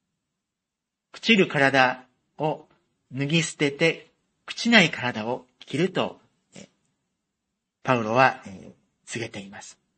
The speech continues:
世界が作られる前から神様は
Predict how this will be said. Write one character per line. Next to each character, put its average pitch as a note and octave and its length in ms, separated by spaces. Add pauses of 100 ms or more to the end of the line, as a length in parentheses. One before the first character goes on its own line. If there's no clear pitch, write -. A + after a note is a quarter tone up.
(2250)
世 - 180
界 F#3 200
が C3 340
作 - 220
ら F3+ 100
れ F3 100
る C#3 200
前 C#3 200
か B2 120
ら A2+ 140
神 C3 240
様 A2 320
は B2 240